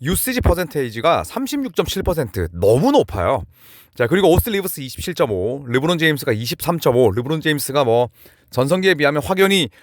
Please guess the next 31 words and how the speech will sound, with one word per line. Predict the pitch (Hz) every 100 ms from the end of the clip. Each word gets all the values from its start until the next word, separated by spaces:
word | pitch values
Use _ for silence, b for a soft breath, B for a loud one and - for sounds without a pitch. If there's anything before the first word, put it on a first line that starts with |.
| b _
줄었다고 | - 147 202 196 185
볼 | 135
수가 | - 139
있는데 | 98 95 143 95 65 _ _ _ _ _ _ - 117
야투 | 120 214
시도 | - 226 247
개수도 | 180 151 110 104
돈치치가 | 135 160 165 143
이십삼 | 113 110 - 151 160
점 | 151 180
일 | 160 190
회, | 143 78 _ _ _ -
리브스가 | 139 165 - 180
십육 | - 226 226 -
점 | 196
구 | - 156 117
회, | 92 113 139 b b -
르브론이 | 120 147 185 185
십사 | 196 - - 123 123
점 | 190 120
이 | 117
개입니다. | 135 117 87 71 - b b b -
삼 | - 247
점 | 254 240
시도 | 220 214
개수 | 185 -
돈치치는 | 180 156 175 - 175
열 | 107 113
번 | 208 180
넘게 | 127 160
던지고요. | 131 104 92 82 85